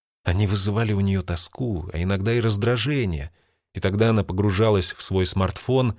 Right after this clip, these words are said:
и лишь изредка кивала им и говорила: «Да-да, я вас слушаю, продолжайте». В итоге она разделила своих пациенток на две группы. В первую входили те, кто объективно нуждался в медикаментозном лечении,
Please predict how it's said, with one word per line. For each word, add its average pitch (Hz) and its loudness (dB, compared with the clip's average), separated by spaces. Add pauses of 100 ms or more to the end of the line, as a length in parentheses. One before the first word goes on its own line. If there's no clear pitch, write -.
(360)
и 139 0
лишь 139 0
изредка 143 0
кивала 120 2
им 113 2
и 110 -8
говорила: 85 2 (300)
«Да-да, 147 0
я 131 0
вас 143 0
слушаю, 127 -2
продолжайте». 135 -4 (1600)
В 117 4
итоге 147 4
она 131 4
разделила 110 2
своих 104 -2
пациенток 113 0
на 107 4
две 104 0
группы. 92 -2 (500)
В - -16
первую 104 2
входили 95 0
те, 95 0
кто 92 0
объективно 95 0
нуждался 131 0
в 110 -4
медикаментозном 120 2
лечении, 123 -2